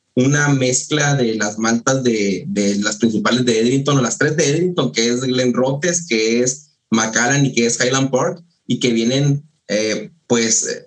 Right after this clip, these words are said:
no tiene declaración de edad, pero vienen mínimo tres años en barricas de ex jerez, de primer uso, como lo dice su botella,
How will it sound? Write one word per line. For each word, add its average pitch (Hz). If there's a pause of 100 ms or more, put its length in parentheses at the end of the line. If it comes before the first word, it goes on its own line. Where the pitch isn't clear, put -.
(120)
no 127
tiene 156
declaración 120
de 143
edad, 131 (300)
pero 123
vienen 135
mínimo 139
tres 123
años 131
en 127
barricas 113
de 101
ex 104
jerez, 117 (200)
de 120
primer 120
uso, 165
como 117
lo 104
dice 107
su 139
botella, 151